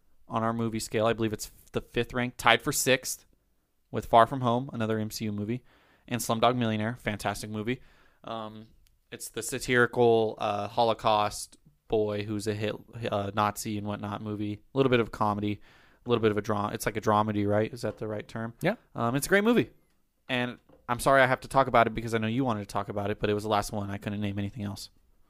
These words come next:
Speaker 2: That's fine. Uh, it was number one on my list, though, 'cause I fucking
Speaker 1: <gasps>
Speaker 2: love it. What's up, Jay? Did you forget a movie?
Speaker 1: Yeah. I f-, we both did.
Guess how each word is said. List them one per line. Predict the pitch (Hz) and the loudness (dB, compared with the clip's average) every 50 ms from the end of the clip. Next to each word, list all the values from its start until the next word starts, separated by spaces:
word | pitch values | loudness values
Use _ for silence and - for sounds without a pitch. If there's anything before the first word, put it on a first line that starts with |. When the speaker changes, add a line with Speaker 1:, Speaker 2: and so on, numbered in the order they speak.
| - - - _ _ _ _ _ | -20 -20 -20 _ _ _ _ _
Speaker 2:
That's | - 143 - | -2 0 4
fine. | - 202 185 - - _ _ _ _ _ _ - | 2 2 2 0 -6 _ _ _ _ _ _ -4
Uh, | 120 117 113 117 - | -2 -2 -2 0 0
it | |
was | 139 151 | 2 6
number | 156 175 175 151 | 6 6 8 8
one | 147 160 | 10 10
on | 170 143 | 10 8
my | 123 123 | 8 6
list, | 127 131 131 - | 4 4 4 2
though, | - - - - - - _ _ _ - | -4 -8 -10 -14 -18 -20 _ _ _ -6
'cause | - | -4
I | - | 2
fucking | 98 143 131 127 123 120 | 2 2 2 2 2 2
Speaker 1:
<gasps> | |
Speaker 2:
love | 131 135 | 0 0
it. | 113 - - - - - _ _ _ _ _ _ _ _ _ _ _ _ _ _ _ _ _ _ _ _ _ _ _ _ | 0 -4 -8 -16 -20 -20 _ _ _ _ _ _ _ _ _ _ _ _ _ _ _ _ _ _ _ _ _ _ _ _
What's | - 180 | 4 4
up, | 156 127 | 6 6
Jay? | 135 131 - - - _ - | 2 2 2 -4 -14 _ -20
Did | - - - - - - - _ _ _ _ - | -20 -20 -20 -20 -20 -20 -20 _ _ _ _ -10
you | - | -4
forget | - 139 131 117 | 0 2 2 4
a | |
movie? | 113 131 151 196 226 - _ _ _ _ _ _ _ _ | 4 2 2 0 -2 -4 _ _ _ _ _ _ _ _
Speaker 1:
Yeah. | - 139 156 160 - - - - - - - - - - - _ _ _ _ _ _ _ _ - | 0 4 4 4 4 2 -6 -16 -18 -20 -20 -20 -20 -20 -20 _ _ _ _ _ _ _ _ 6
I | 147 | 6
f-, | 147 - 151 147 - | 6 6 2 -4 -2
we | 139 143 147 | 0 0 4
both | - 135 139 - 147 - | 8 10 10 10 8 6
did. | - 120 107 95 - | 4 4 4 4 2